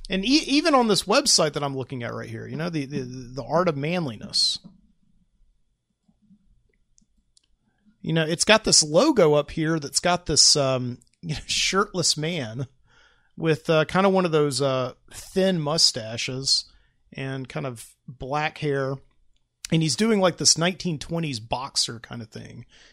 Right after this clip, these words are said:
He's got, you know, one, his, you know, one hand tucked back at, at his chest and the other kind of extended out in the way that those old nineteen twenties boxers, you know, used to, uh,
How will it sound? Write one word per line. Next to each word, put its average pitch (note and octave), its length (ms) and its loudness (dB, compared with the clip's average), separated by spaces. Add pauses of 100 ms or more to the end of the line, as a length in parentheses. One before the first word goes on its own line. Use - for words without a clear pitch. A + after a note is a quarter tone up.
(140)
He's C3 180 -8
got, D3 260 0
you D3+ 80 -8
know, C#3 120 -4
one, D3+ 460 -4 (200)
his, B2 320 -8 (500)
you D3 140 -8
know, C#3 100 -4
one D3+ 300 -2
hand D3 380 -4
tucked - 360 -4
back C3+ 360 -6
at, D3+ 240 -10 (100)
at C#3+ 140 -6
his B2+ 160 -4
chest F3 500 4
and C#3 100 -2
the B2+ 120 -6
other C#3 200 -4
kind C#3 200 -6
of B2+ 60 -8
extended C#3 500 0
out C3 420 -4 (560)
in D3+ 80 -6
the D3 80 -2
way D3+ 180 2
that C#3+ 160 -4
those C#3 200 0
old D3 180 2
nineteen C#3+ 360 -2
twenties C3 360 -4
boxers, B2 640 -4
you A#2 60 -8
know, A2+ 80 -8
used A#2 320 -6
to, A2 180 -10
uh, G2+ 180 -16